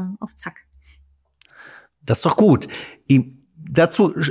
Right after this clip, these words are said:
Speaker 2: da schließt sich für mich aber schon bewusst eine Frage an, wie können Betriebe ihre Stärken authentisch nach außen tragen, damit das nicht zu einer leeren Werbeversprechung wird?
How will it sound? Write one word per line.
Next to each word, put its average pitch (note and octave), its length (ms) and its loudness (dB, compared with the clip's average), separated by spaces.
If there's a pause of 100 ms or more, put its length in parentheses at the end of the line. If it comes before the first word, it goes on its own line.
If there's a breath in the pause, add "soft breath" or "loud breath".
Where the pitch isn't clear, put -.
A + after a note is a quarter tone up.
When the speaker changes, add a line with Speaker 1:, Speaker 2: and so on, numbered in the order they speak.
Speaker 2:
da D3 120 2
schließt - 300 0
sich A3 160 -2
für F#3+ 120 4
mich G3+ 220 4
aber F#3+ 160 4
schon F3+ 400 0
bewusst C3 600 2
eine F#3+ 100 4
Frage F3 580 0
an, E3+ 220 4 (320 loud breath)
wie C3+ 280 2
können G#3+ 400 4
Betriebe A3+ 1000 2 (640 soft breath)
ihre D#3 420 6
Stärken E3 640 0
authentisch D#3+ 840 2
nach G3+ 280 0
außen G#3+ 420 2
tragen, F#3 400 -2
damit E3 260 2
das E3 180 0
nicht F#3 380 2
zu - 160 -4
einer D#3+ 300 2 (180)
leeren E3 720 4 (320)
Werbeversprechung F2 920 -4
wird? - 260 -16